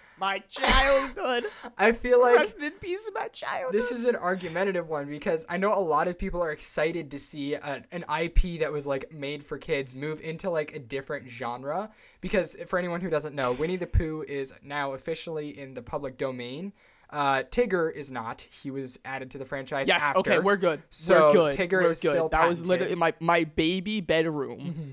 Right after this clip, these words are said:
Speaker 1: Like, my, you know, everyone has, like, their theme when they're a baby. That was Tigger for me.
Speaker 2: Yeah. But Winnie the
Speaker 1: J J knows
Speaker 2: Pooh
Speaker 1: this, but
Speaker 2: and
Speaker 1: the listeners
Speaker 2: adjacent
Speaker 1: don't.
Speaker 2: characters, apart from Tigger, are in the public domain, so anybody can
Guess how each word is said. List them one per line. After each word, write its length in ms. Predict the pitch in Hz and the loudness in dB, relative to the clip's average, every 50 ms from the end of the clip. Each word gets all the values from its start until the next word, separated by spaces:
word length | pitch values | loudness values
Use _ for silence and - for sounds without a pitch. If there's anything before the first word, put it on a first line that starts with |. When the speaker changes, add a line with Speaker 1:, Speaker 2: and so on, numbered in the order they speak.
| - - | -8 -4
Speaker 1:
Like, 220 | 147 147 139 - | -4 -4 -2 -2
my, 160 | 151 147 - - _ _ | -4 -4 -4 -4 _ _
you 100 | 160 165 | -2 0
know, 100 | 175 175 | 2 4
everyone 280 | 170 170 165 175 170 170 | 2 2 2 2 0 2
has, 120 | 175 170 165 | 0 0 -2
like, 100 | 160 151 | -2 -2
their 120 | 151 147 | -2 -4
theme 300 | 147 - - 151 147 151 | -4 -4 -8 -6 -4 -4
when 100 | 156 151 | -4 -2
they're 120 | 151 147 143 | -2 -2 -2
a 20 | |
baby. 320 | 143 139 147 147 160 160 | -2 -2 -2 -2 -2 -4
That 300 | 151 - - 151 170 175 | -4 0 2 2 2 4
was 180 | 180 180 175 - | 4 2 2 0
Tigger 380 | - - 185 170 160 156 143 143 | 0 -2 -2 0 2 0 -2 0
for 140 | - 160 151 | 0 -2 -2
me. 140 | 139 139 131 | -2 -2 -2
Speaker 2:
Yeah. 160 | 143 - - - - - - - - - - _ _ _ _ - | -2 -2 -4 -8 -14 -16 -18 -18 -20 -20 -20 _ _ _ _ 2
But 280 | - 185 170 165 151 151 | 6 6 6 6 6 2
Winnie 200 | 170 202 220 233 | 2 2 4 6
the 100 | 226 226 | 6 4
Speaker 1:
J 40 | - | 8
J 120 | 247 220 214 | 10 10 10
knows 180 | 185 175 185 | 10 8 8
Speaker 2:
Pooh 80 | 185 185 | 6 4
Speaker 1:
this, 140 | 160 151 160 | 2 2 0
but 60 | 160 | -2
Speaker 2:
and 120 | 160 156 147 | -4 -6 -6
Speaker 1:
the 60 | 165 | -4
listeners 140 | 165 165 - | -4 -4 0
Speaker 2:
adjacent 340 | 156 156 156 151 - 165 127 | 0 0 0 0 -4 -8 -10
Speaker 1:
don't. 40 | - | -4
Speaker 2:
characters, 500 | 165 147 143 143 139 - 143 135 135 131 | -2 -2 -2 -2 -4 -6 -6 -6 -6 -8
apart 300 | - - - 143 135 131 | -6 -2 0 0 0 0
from 140 | - - 139 | -6 -12 -16
Tigger, 400 | - - 190 170 160 165 165 165 - | -4 0 0 2 2 2 2 2 0
are 220 | 151 143 139 139 | 0 -2 -2 -2
in 160 | 135 143 139 | -4 -4 -8
the 60 | 135 | -4
public 320 | 131 - 151 135 135 131 131 | -2 -2 -2 -2 -4 -8 -8
domain, 260 | 139 139 147 147 147 | -8 -10 -8 -10 -10
so 140 | 139 - - - | -10 -12 -12 -8
anybody 520 | 156 170 190 220 214 240 240 240 254 247 | -6 -4 -2 -2 0 0 0 0 -2 -6
can 420 | 240 - - 196 180 170 165 160 | -8 -6 -6 -6 -6 -6 -8 -10